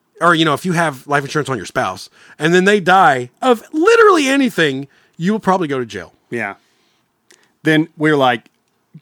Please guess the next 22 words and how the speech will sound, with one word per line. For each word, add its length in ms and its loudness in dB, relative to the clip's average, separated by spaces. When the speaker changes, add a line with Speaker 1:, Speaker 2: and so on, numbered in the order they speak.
Speaker 2:
"It's 160 -8
probably 480 2
a 160 0
recent 420 -4
policy," 540 -2
and 100 -4
you 80 -4
look 160 -8
it 80 -10
up. 180 -8
It's 80 -20
like 180 -14
five 340 -4
years, 320 -4
and 60 -12
it's 80 -18
like, 200 -14
"Oh, 160 0
that 160 2
Speaker 1:
Whoa. 80 4
Speaker 2:
recent, 280 4
huh?" 340 0